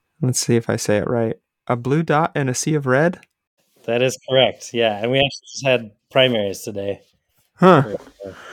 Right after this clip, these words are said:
Speaker 2: state elections.
Speaker 1: I, uh, I just, I,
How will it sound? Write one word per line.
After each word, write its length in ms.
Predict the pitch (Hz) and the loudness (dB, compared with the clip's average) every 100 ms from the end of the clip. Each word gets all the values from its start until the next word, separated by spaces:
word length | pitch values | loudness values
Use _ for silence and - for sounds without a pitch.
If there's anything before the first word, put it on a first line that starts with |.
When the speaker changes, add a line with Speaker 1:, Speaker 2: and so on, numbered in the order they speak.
| - - | -18 -14
Speaker 2:
state 420 | - - 113 104 92 | -14 -10 -8 -8 -10
elections. 580 | 98 95 - 104 98 - - _ _ _ _ - | -10 -10 -12 -18 -18 -20 -20 _ _ _ _ 0
Speaker 1:
I, 220 | 139 156 | 4 6
uh, 300 | 147 131 117 - - _ _ _ _ - _ _ _ | 6 4 0 -4 -20 _ _ _ _ -20 _ _ _
I 60 | 131 | 0
just, 260 | 143 139 - | 2 0 -2
I, 180 | 131 | -2